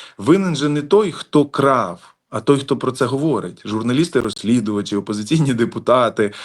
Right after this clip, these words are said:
західні політики. Нащо ви про це говорите? Ви що, не бачите, що граєте на руку ворогу?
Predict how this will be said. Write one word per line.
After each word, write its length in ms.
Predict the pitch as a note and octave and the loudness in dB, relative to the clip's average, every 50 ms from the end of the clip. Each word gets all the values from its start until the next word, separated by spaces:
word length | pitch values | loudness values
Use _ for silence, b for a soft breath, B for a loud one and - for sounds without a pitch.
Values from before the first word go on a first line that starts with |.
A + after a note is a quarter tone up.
| B B B B B | B B B B B
західні 540 | - G2+ A#2 D3 E3+ E3+ - D#3 B2+ C#3 C3+ | -6 0 2 2 2 2 -2 -4 -2 -2 -2
політики. 640 | C3+ C3 A#2+ A2 A#2+ C#3+ C#3+ C#3 B2+ A2+ - A2+ | 0 0 0 2 2 2 2 0 -2 -2 -4 -2
Нащо 300 | G#2 C#3 F3+ F3 - D3+ | 0 0 0 2 0 0
ви 80 | C3+ C3 | -2 -2
про 140 | G2 - A#2 | -2 -4 -4
це 140 | - A#2 G#2+ | -4 -4 -2
говорите? 460 | A2+ A2 G#2+ G2+ F#2 D#2+ F2+ - - | -2 -2 -4 -4 -6 -6 -8 -10 -10
Ви 40 | G#2 | -6
що, 120 | - B2 | -4 -4
не 100 | A#2 C3+ | -2 2
бачите, 280 | E3+ A3+ A3+ A3 - D3 | 2 2 2 2 -2 -4
що 120 | - C3 | -2 -2
граєте 320 | A#2 A#2 A#2 A2+ F#2+ G#2 | 0 2 0 0 0 -2
на 100 | A2 B2 | -2 -2
руку 200 | B2+ B2 B2+ B2+ | -2 -2 -2 -2
ворогу? 440 | A#2 A#2+ A2+ G#2 F#2+ F2+ E2+ E2+ - | -2 0 0 0 -2 -4 -6 -8 -12